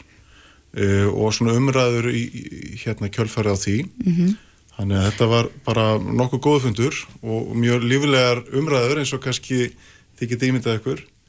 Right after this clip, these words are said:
Speaker 2: En það er nú einmitt eitt sem að hefur svona dúkkað upp í þessu umræðu, það eru þessi samskipti, að þau séu ekki nógu góð. Hva-, hvað má betur fara í því?
Speaker 1: Ég held að, eh, við getum auðvitað, og við vorum sammála alveg um það, og það var svona sam-,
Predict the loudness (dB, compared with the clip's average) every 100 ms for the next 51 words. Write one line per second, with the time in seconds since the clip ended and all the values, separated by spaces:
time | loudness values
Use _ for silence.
0 | _ -10 -2 0 2 2 2 2 0 -2
1 | -2 0 4 4 4 4 2 0 -6 0
2 | 0 0 0 0 2 2 4 4 4 2
3 | 2 2 2 2 0 0 0 0 -6 -6
4 | -6 -6 -12 -20 -20 _ 0 2 2 0
5 | 2 2 0 2 2 2 0 0 0 -2
6 | -4 -4 0 2 2 2 0 -2 -2 0
7 | 2 0 0 0 2 2 0 -2 -10 -20
8 | -20 -20 _ 2 2 4 2 4 2 -2
9 | _ -4 0 0 -2 -6 -20 -12 -6 -2
10 | 2 2 2 0 0 -2 -8 -2 0 2
11 | 2 0 2 2 2 2 0 0 0 -2
12 | -4 -12 -10 -6 -4 -2 -2 0 0